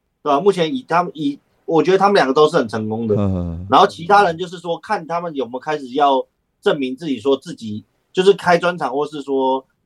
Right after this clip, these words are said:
Speaker 1: 就是看说观众愿不愿意进来看他们了。
Speaker 2: 嗯。
Speaker 1: 对吧？
Speaker 2: 哇，对啊，他们两个都是吸票机耶，真的很厉害。
Speaker 1: 嗯。
Speaker 2: 很棒。
Speaker 1: 对。
Speaker 2: 好。那伯恩要，要办喜剧节，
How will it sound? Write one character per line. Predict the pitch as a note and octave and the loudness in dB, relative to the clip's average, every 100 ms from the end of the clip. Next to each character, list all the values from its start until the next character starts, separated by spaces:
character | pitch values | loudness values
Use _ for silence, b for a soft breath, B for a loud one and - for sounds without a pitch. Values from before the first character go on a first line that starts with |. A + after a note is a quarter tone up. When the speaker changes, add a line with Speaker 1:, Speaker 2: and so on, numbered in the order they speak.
| _ | _
Speaker 1:
就 | - | -10
是 | F3 | -4
看 | F3+ E3+ | 0 0
说 | E3+ | -2
观 | F3+ F3+ | -2 -2
众 | F3+ | -2
愿 | F3+ | -4
不 | D#3+ | -4
愿 | D#3+ | -6
意 | |
进 | D#3 D#3+ | -4 -6
来 | B2+ | -6
看 | B2+ C3+ | -4 -4
他 | B2+ | -4
们 | A#2+ A2+ | -4 -8
了。 | - | -6
Speaker 2:
嗯。 | C3+ A2 G2 F#2 F2+ F2 E2 E2+ _ _ _ _ - | -2 0 0 -2 -4 -6 -8 -12 _ _ _ _ -6
Speaker 1:
对 | B2+ | -2
吧？ | A#2+ A#2 - _ _ | -2 -4 -12 _ _
Speaker 2:
哇， | A2 G2 | -4 -2
对 | F#2+ D#3 | 0 2
啊， | D3+ | 4
他 | F#3 | 4
们 | F3 | 4
两 | B2+ | 4
个 | A#2+ | 4
都 | C3+ D#3+ | 4 2
是 | |
吸 | C#3+ D3+ D3 | 0 -4 -2
票 | E3+ C3 | 0 0
机 | G#2 A#2 A2 | -2 -4 -2
耶， | G2 E2+ | 0 -2
真 | A2 | -4
的 | A2 | -6
很 | F2+ | -6
厉 | F2+ F2+ | -6 -8
害。 | F#2+ - - _ _ _ _ _ _ | -10 -14 -20 _ _ _ _ _ _
Speaker 1:
嗯。 | - C#3 A#2+ G2+ - - | -8 -6 -6 -10 -18 -16
Speaker 2:
很 | F#2+ - | -16 -6
棒。 | G2 F2 D#2+ _ _ | -6 -4 -10 _ _
Speaker 1:
对。 | - A2 _ - _ _ _ - | -10 -10 _ -20 _ _ _ -20
Speaker 2:
好。 | - B2 _ _ _ _ _ _ _ _ _ | -18 -18 _ _ _ _ _ _ _ _ _
那 | C#3 C#3+ | 0 2
伯 | C#3 - D3 F3+ | 2 4 6 6
恩 | G3 | 6
要， | G3+ F#3+ - _ _ - | 4 4 2 _ _ 2
要 | F3 | 2
办 | D3 F3+ C#3+ | 6 4 4
喜 | - A2 | 0 -4
剧 | G2 D#3 C3 | -2 -4 -4
节， | - F#2 E2+ F2 | -2 -2 -2 -4